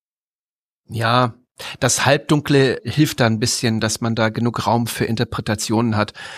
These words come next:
Sag mal, hab ich das richtig in Erinnerung? Alf packt,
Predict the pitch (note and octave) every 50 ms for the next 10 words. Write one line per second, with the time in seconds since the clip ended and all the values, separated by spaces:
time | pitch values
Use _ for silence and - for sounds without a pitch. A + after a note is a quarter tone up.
0 | - - - - _ _ _ _ _ _ _ _ _ _ - - - - - D3
1 | D3+ - - _ _ _ - - E3 D#3 D#3 - F3 D3+ - - - B2 E3 E3
2 | - C#3+ - D#3 B2+ A#2+ - A#2+ B2+ D3+ F3 F3+ F#3 F#3 F#3+ F3+ - - - C#3+
3 | E3 F3+ - - - _ _ _ _ - - D#3+ - - - -